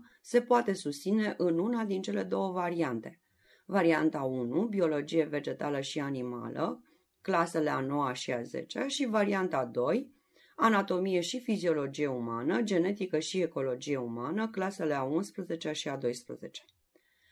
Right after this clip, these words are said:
Lucrarea de față a fost elaborată pe baza conținuturilor din manualele de biologie și ne este accesibilă atât în varianta scrisă pentru lecturare, cât și în varianta vorbită, audio, pentru ascultare.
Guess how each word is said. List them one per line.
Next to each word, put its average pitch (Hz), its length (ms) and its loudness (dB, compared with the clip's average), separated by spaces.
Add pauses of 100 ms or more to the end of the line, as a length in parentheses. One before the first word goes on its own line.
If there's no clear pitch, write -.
(180)
Lucrarea 262 460 2
de 240 120 6
față 185 420 2
a 202 80 4
fost 220 280 -2
elaborată 160 720 0
pe 226 100 -2
baza 220 420 0
conținuturilor 175 920 0
din 165 200 0
manualele 160 540 2
de 147 160 0
biologie 156 800 -4 (460)
și - 160 -2
ne 240 80 4
este 247 260 2
accesibilă 170 800 0
atât 208 460 2
în 220 120 4
varianta 165 540 0
scrisă 151 500 -4
pentru 160 400 0
lecturare, 147 880 -2 (380)
cât 226 160 2
și 262 180 -2
în 247 120 6
varianta 190 540 2
vorbită, 160 840 -2
audio, 151 800 2
pentru 220 340 -4
ascultare. 226 760 -4